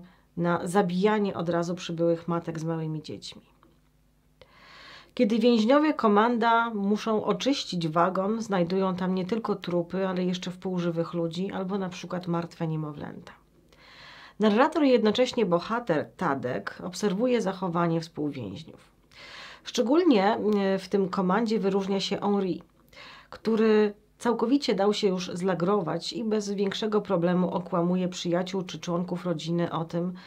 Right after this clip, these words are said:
że wcale nie idą do komory gazowej, a jedynie się kąpać.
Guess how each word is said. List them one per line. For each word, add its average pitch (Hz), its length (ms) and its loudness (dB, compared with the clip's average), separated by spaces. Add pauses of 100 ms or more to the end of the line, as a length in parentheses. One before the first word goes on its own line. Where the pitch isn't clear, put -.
(240)
że 202 120 -8
wcale 233 340 -2
nie 233 140 -2
idą 208 320 2
do 165 100 -2
komory 170 440 2
gazowej, 160 760 -4
a 208 100 -6
jedynie 190 400 -2
się 175 160 -6
kąpać. 160 640 -10